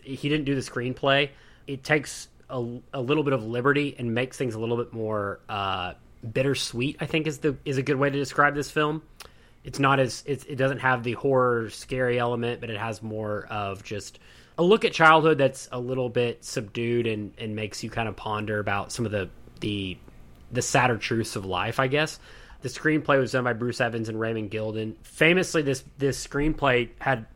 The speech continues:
when it was being, uh, touted and when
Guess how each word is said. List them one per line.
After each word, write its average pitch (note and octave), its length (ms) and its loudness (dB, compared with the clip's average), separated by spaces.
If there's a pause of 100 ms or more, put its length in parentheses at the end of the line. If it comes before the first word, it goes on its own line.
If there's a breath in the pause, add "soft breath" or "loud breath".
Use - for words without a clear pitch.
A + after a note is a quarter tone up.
(160)
when C3+ 160 0
it D3+ 80 2
was C#3 180 0
being, C#3 460 -2
uh, A2+ 280 -4 (280)
touted D3+ 480 4
and G#2+ 240 -6 (440 soft breath)
when B2 420 -4